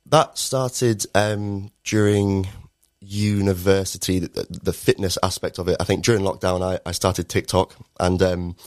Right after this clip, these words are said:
I, I'm, I'm quite good at doing my accent. So my first sort of fifteen, twenty thousand followers on, on TikTok came from me doing stupid accent videos, um, like accent challenges, all this sort of weird stuff. Um, stopped that for whatever reason, got to university, met Sam and James, who I'm best mates with now.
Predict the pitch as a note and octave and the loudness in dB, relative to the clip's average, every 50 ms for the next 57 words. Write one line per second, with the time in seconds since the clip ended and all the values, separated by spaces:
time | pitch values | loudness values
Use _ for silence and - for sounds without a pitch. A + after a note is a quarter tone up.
0 | - _ _ _ - - F#2 - - F#2 - - F#2 F#2 - G2 F#2+ - - F#2 | -20 _ _ _ -6 -4 -4 0 0 -2 0 0 -2 -2 0 -2 -2 -2 -4 -6
1 | F2 F2+ F#2 F2+ F2+ E2+ - F2+ - - - - E2+ D#2+ - - F#2+ F2+ F#2 F2+ | -4 -4 -6 -6 -6 -6 -6 -8 -6 -6 -2 -2 -2 -2 -2 -2 0 0 0 0
2 | - - G2+ F#2 F#2 - - - - E2+ F2 E2+ - - - - - - _ - | 2 2 2 2 2 -2 -4 -2 -2 0 0 -2 -4 -8 -20 -20 -20 -20 _ -8
3 | - A2+ G#2 - G#2+ G2 F#2+ F#2 - G#2 G2 - F#2 G2 F#2+ F2+ F#2 F2 - G2 | -6 -6 -4 0 0 0 0 0 -2 -4 -4 -2 0 0 0 0 0 0 0 0
4 | F#2 F#2+ F2+ F2 F#2+ F#2 F#2 F2+ F2 - F2 F2+ F2 - G2+ - - - E2+ - | 0 0 -2 -2 -2 -2 0 -2 -2 0 0 0 2 0 -2 -2 0 -4 -4 -4
5 | - - F#2 F#2+ F#2+ - F#2 F#2 F#2 F2 E2+ E2+ F2 F2 - - G2+ F#2+ - E2 | -2 0 0 0 2 0 0 0 0 0 0 0 -2 -2 -2 -2 -2 0 0 0
6 | - F2 - - - F#2+ F2+ D#2+ F#2+ F2+ F#2 F2+ F#2+ G#2+ A2 - - - - - | 0 -2 -4 -2 0 -2 0 0 2 2 4 4 2 2 0 -4 -10 -14 -20 -20
7 | - - - - - - F2+ F2 F2 F2 F2 F2 - - F#2 - - G2 F2+ - | -20 -20 -20 -20 -14 -8 -6 -4 -4 -4 -6 -4 0 0 0 0 -2 -8 -8 -4
8 | - F2+ F2+ F2+ F2+ F2+ F#2+ F#2 F#2+ F2+ - F#2+ F2 F#2 F2 G2 F2+ F2+ - - | -2 0 2 2 4 4 2 2 2 -2 -2 -2 -4 -2 -2 -4 -4 -4 -6 -6
9 | F2 D#2+ - - - - F#2 F2+ F2+ F2+ F2+ F2 F2 - - - - - - - | -8 -8 -8 -10 -4 0 2 2 2 2 0 -4 -8 -10 -16 -20 -20 -12 -10 -2
10 | - C3+ - - G2+ - - G#2 G2 - F#2 F2 F#2 F#2+ F#2 E2+ F2+ F2 F#2 F2+ | 0 0 0 2 0 -2 0 -2 -4 -4 -2 -2 -2 -2 -2 -2 -2 -4 -4 -2
11 | - - A2 - - G#2 G2 F#2 F#2 F#2 F2+ - - F#2 F2+ F#2 F#2+ F2+ - _ | 2 2 2 2 2 0 2 4 4 4 4 2 0 0 2 4 4 2 2 _
12 | - - - G2+ F#2 F2+ F2+ F2 F#2 F#2 F2+ F#2 F#2 - - F#2 F2+ F2+ F2+ F2 | -8 -4 0 2 2 2 2 2 2 2 0 0 -6 -6 -4 -2 0 0 0 0
13 | - G2 F#2+ - - F#2+ F2+ F2+ - - - - - F2+ F2+ F2+ F2 | 2 2 0 0 0 -2 -2 -2 -2 -6 -4 -2 -2 0 0 0 -2